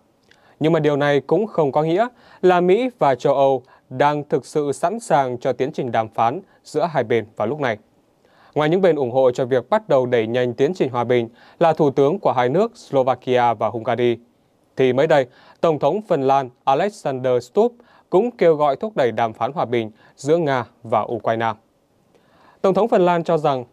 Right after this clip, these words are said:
cuộc đối thoại có thể được bắt đầu mà không cần phải rút quân Nga về biên giới năm một nghìn chín trăm chín mươi mốt. Ông coi việc Tổng thống Ukraine sẵn sàng chứng kiến sự tham gia của Nga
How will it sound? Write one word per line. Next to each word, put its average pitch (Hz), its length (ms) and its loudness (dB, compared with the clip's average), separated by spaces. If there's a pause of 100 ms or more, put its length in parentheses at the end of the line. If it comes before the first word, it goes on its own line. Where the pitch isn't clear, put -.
cuộc 139 240 -2
đối 143 160 2
thoại 160 260 2
có 196 100 -4
thể 156 200 -2
được 123 240 -2
bắt 214 200 -2
đầu 131 280 2 (260)
mà 180 180 0
không 202 320 -2
cần 143 240 0
phải 120 240 -2
rút 185 220 -4
quân 131 180 -2
Nga 123 180 -4
về 113 160 -4
biên 113 180 -4
giới 117 220 -2
năm 147 140 -6
một 120 100 -10
nghìn 107 180 -6
chín 123 200 -8
trăm 139 160 -4
chín 131 140 -4
mươi 175 80 2
mốt. 226 100 0 (720)
Ông 151 160 0
coi 165 120 2
việc 151 180 0
Tổng 131 180 0
thống 156 240 0
Ukraine 139 520 0
sẵn 175 280 -4
sàng 147 300 -2
chứng 151 200 -6
kiến 156 300 0
sự 170 220 -2
tham 135 220 -2
gia 131 100 0
của 120 160 0
Nga 120 260 0